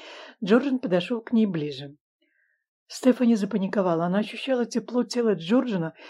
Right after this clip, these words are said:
который стоял в нескольких сантиметрах от неё, и мгновенно отреагировала на его близость. Её грудь и соски напряглись.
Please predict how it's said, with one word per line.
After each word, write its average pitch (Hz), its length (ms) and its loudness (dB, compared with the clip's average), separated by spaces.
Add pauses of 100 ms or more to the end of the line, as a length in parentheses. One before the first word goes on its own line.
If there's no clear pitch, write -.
(120)
который 247 260 2
стоял 233 380 4
в 208 80 0
нескольких 233 540 2
сантиметрах 226 680 0
от 220 140 -4
неё, 220 360 4 (300)
и 214 140 6
мгновенно 208 840 4
отреагировала 202 960 2
на 185 100 -2
его 202 260 2
близость. 196 680 0 (400)
Её 208 260 6
грудь 196 360 -2
и - 20 -14
соски 214 440 -4
напряглись. 175 720 -4